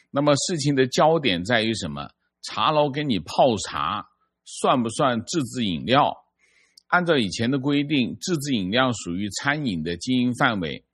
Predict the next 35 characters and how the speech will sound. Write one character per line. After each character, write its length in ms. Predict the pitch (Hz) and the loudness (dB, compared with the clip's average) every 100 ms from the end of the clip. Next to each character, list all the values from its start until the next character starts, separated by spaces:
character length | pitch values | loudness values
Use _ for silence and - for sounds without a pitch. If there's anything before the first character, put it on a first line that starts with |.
| _ | _
需 220 | - - 143 | -16 -6 0
要 160 | 120 | 0
办 260 | 98 135 120 | 2 0 0
理 160 | 90 80 | -2 -6
食 180 | - 131 | -6 -6
品 240 | 113 78 | -6 -6
经 180 | 110 123 | -4 -2
营 80 | 120 | -2
许 160 | - 120 | -2 -4
可 160 | 87 | -4
证。 320 | 78 123 110 - _ _ _ - _ | -2 -4 -4 -12 _ _ _ -20 _
但 160 | - 151 | 0 0
是 140 | 143 | 0
到 160 | 147 151 | 4 6
二 160 | 143 147 | 6 4
零 100 | 143 | 4
二 140 | 139 131 | 2 2
三 160 | 143 | 2
年 180 | 127 120 | 2 0
之 140 | 117 135 | -2 0
后， 180 | 131 | 0
监 300 | 107 143 139 | 0 0 0
管 180 | 123 90 | 2 0
又， 140 | 101 110 98 - | 0 -4 -6 -4
又 160 | 123 120 | 0 2
把 220 | 87 76 | 0 -4
泡 280 | - 156 117 | 0 0 0
茶 280 | - 101 | -2 -2
等 280 | 113 87 76 - | 0 -4 -8 -10
低 200 | 180 165 156 | -8 -6 -4
风 160 | 165 | -4
险 240 | 131 90 76 | -4 -6 -6
的 100 | 87 | -6
项 260 | - 120 | -4 -2
目 240 | 104 76 | -2 -6